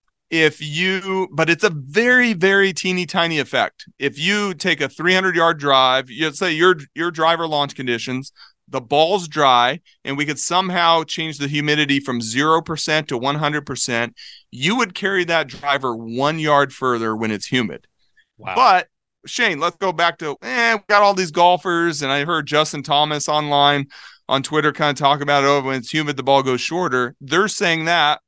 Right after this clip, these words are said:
Speaker 1: but yet, in theory, the ball should go further. Well, what's happening? When it's humid out, we, most of the time, you'll have little water droplets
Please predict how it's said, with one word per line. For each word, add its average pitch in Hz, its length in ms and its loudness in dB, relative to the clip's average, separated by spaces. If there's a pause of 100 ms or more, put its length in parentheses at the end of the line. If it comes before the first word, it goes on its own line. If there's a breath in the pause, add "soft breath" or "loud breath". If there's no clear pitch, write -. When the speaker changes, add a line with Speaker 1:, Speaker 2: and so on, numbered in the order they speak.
Speaker 1:
but 143 180 -4
yet, 151 300 0 (340)
in 147 160 -4
theory, 180 320 4
the 143 100 0
ball 147 200 4
should 127 200 -4
go 120 120 0
further. 135 380 0
Well, 143 240 -2
what's 151 320 0
happening? 135 580 -4 (460 soft breath)
When 165 340 0
it's - 280 -2
humid 143 320 0
out, 110 280 2 (380)
we, 214 560 2 (280 loud breath)
most 151 500 2
of 214 80 0
the 202 80 0
time, 135 500 2
you'll 131 220 -2
have 143 260 0
little 139 560 -2
water 151 460 4
droplets 123 800 2